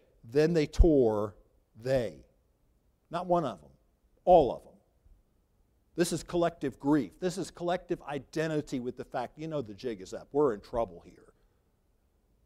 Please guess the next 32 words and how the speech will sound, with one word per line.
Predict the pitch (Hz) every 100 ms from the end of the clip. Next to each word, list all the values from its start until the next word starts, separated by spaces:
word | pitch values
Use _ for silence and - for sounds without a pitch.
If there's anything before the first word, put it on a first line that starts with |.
| _ -
This, | 165 - -
this | 156 180 185
idea | 170 139 156 160
that | 143 -
we | 165
think | 160 175 170 160
that | 139
we've | 151 156 -
pulled | 180 147
this | 151 -
off | 160 147 139
and | 127
gotten | 131 139 147
away | 143 147
with | 139
this | 131 131
thing, | - 143
this | 147 127
is |
all | 135 139
just | 131 113 113
blown | 139 147 151
up | 143 139 - _ _
totally | - 202 190 170
in | 156
our | 135 117 -
face. | 170 151 85 - - _ _ _ _ _
And | 156 147
the, | 147
I, | 175 254 -
the, | 160 156 - _
the | -